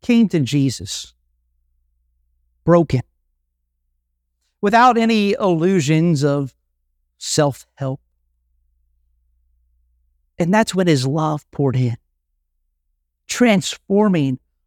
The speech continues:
her pain into a new and vibrant life. So wherever you are right now, wherever you are, whether here in this room, watching online,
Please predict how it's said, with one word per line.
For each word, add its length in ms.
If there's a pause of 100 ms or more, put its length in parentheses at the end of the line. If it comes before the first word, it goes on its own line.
her 180
pain 460
into 260
a 160
new 500
and 260 (260)
vibrant 880 (140)
life. 340 (2500)
So 120
wherever 400
you 240
are 160
right 280
now, 260 (2500)
wherever 380
you 220
are, 140 (1040)
whether 380 (460)
here 240
in 100
this 220
room, 340
watching 440
online, 680